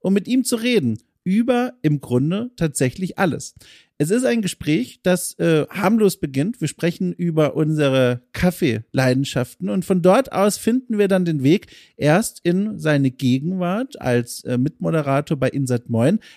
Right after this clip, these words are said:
aber auch eine Person, die gerade sich ein wenig im Umbruch befindet, so mein Eindruck und das auch, was er erzählt.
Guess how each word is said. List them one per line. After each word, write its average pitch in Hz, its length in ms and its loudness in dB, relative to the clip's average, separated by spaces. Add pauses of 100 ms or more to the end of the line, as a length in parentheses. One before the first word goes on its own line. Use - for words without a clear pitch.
aber 156 260 0
auch 185 220 0
eine 160 300 0
Person, 143 560 0
die 156 380 -4
gerade 147 600 -2
sich 147 240 -4
ein 135 160 -2
wenig 156 260 -2
im 135 100 -2
Umbruch 165 420 -4
befindet, 220 480 -4
so 185 100 0
mein 160 200 0
Eindruck 226 440 -2
und 175 200 -2
das 185 160 -2
auch, 165 200 -4
was 175 140 0
er 165 100 -4
erzählt. 147 560 -2